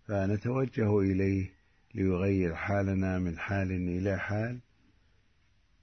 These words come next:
من حال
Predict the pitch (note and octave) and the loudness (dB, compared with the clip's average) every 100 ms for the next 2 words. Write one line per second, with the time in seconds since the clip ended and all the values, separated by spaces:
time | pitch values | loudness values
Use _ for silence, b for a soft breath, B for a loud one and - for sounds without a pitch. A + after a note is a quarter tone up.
0 | _ _ _ _ _ _ _ _ _ _ | _ _ _ _ _ _ _ _ _ _
1 | _ _ _ _ _ _ _ _ - F#2+ | _ _ _ _ _ _ _ _ -4 -2
2 | F2+ G#2 G#2 G2 F2+ E2 E2+ | 0 0 2 2 0 -4 -12